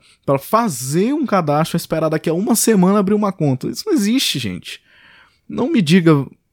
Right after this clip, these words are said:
aí que você gosta de passar por isso, porque eu sei que não gosta, tá? Então,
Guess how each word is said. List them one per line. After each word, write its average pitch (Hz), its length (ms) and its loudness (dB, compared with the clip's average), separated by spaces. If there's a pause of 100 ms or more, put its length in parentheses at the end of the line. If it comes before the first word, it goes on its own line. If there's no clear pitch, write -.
(220)
aí 139 360 6
que 127 360 0
você 127 340 0
gosta 131 360 2
de 127 80 -8
passar 135 320 -2
por 147 160 0
isso, 139 140 0
porque 165 100 0
eu 156 60 2
sei 151 180 2
que 165 100 -2
não 185 140 4
gosta, 120 420 2 (140)
tá? 107 240 -6 (560)
Então, 220 420 2